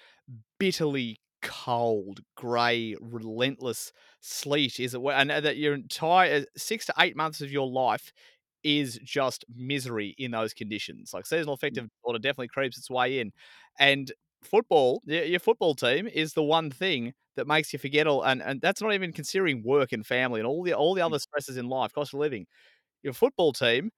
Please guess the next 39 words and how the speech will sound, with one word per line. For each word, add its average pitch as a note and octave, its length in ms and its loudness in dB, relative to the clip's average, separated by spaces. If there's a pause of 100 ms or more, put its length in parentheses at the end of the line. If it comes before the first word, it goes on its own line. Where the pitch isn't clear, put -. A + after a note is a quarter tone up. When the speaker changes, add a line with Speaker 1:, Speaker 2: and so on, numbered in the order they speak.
(120)
Speaker 1:
for C3+ 80 0
those A3 240 4
three F3 260 4
hours C#3+ 260 6
a B2+ 80 0
week G#2+ 320 0
and G#2+ 240 -6
in C3+ 100 -8
the E3+ 60 -6
lead C#3+ 200 2
up D#3 100 0
to C3 60 -12
the A#2 60 -6
game, G#2+ 300 -2 (300)
that G3 160 0
is D3+ 160 -2 (680)
all A#3 180 4
you G#3 160 0
care F3+ 300 2
about, A#2 320 0
and C3+ 100 -6
you G3+ 120 -2
want, G#3 280 2
you G3 200 -4
want F3 320 -2
and C#3 240 -4
need D#3+ 200 -2
that C#3 140 -2
release. C3+ 340 0
And A#2+ 80 -6
when G#3 80 -2
you F#3 60 -4
said F3 200 0
that, A2+ 120 0
I B2+ 140 6
actually C#3 180 0
understood C#3 480 0
English C#3 280 -2
football G#2+ 440 -4